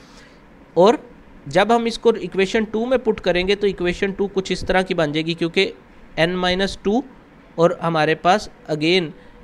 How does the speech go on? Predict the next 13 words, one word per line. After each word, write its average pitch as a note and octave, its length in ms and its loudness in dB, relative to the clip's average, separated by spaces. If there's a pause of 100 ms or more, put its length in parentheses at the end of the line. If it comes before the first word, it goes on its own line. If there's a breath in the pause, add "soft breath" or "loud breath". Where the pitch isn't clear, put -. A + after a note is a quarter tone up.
(140)
अ, D3 640 2
n D#3+ 60 -2
minus F3+ 420 -2
two F#3+ 140 0
के F#3+ 100 0
अंदर F3 400 0
n D#3+ 140 0
minus E3 360 -2
three D#3+ 200 0
हो F#3+ 80 4
चुका F#3 260 -2
था, - 120 0
क्योंकि F#3 400 0